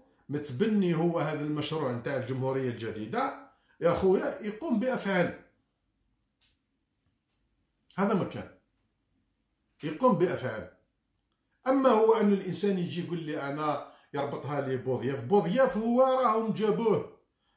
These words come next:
جابوه العسكر، جابوه دون انتخابات. رغم أنه هو في البداية تاع الاستقلال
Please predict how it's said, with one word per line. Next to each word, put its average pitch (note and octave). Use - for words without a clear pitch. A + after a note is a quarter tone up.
جابوه F3
العسكر، F#3
جابوه F3
دون G3+
انتخابات. D3+
رغم F3+
أنه G3+
هو F#3+
في G3
البداية G3+
تاع C#3
الاستقلال F3+